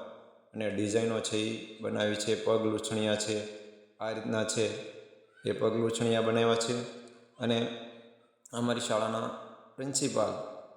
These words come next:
જે નિતેશભાઈ છે દ્વારા છે ઈ આ રીતની જ્યારે કૃતિઓ તૈયાર થઈ ત્યારબાદ છે એમનું પ્રદર્શન ગોઠવવામાં આવ્યું હતું અને એ પ્રદર્શનની અંદર છે ઈ આચાર્યશ્રીએ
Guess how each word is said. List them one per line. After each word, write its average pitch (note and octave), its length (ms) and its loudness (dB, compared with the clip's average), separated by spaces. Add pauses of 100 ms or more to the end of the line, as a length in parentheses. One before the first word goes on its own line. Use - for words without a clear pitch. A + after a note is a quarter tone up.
(360)
જે A#2 140 2
નિતેશભાઈ B2 600 4
છે B2+ 260 4
દ્વારા B2 300 4
છે B2+ 180 2
ઈ B2+ 460 4
આ A2+ 120 0
રીતની A#2 280 0
જ્યારે A#2 220 4
કૃતિઓ A#2+ 440 2
તૈયાર A#2+ 380 6
થઈ A2+ 260 2 (640)
ત્યારબાદ B2 420 4
છે - 160 2
એમનું A#2 540 4
પ્રદર્શન A#2+ 580 4
ગોઠવવામાં B2+ 460 4
આવ્યું B2+ 160 2
હતું C#3 480 -4
અને A2+ 300 -12 (840)
એ A#2+ 100 -4
પ્રદર્શનની A#2+ 560 4
અંદર B2+ 300 8
છે B2 160 2
ઈ A#2+ 520 2
આચાર્યશ્રીએ A#2 1040 2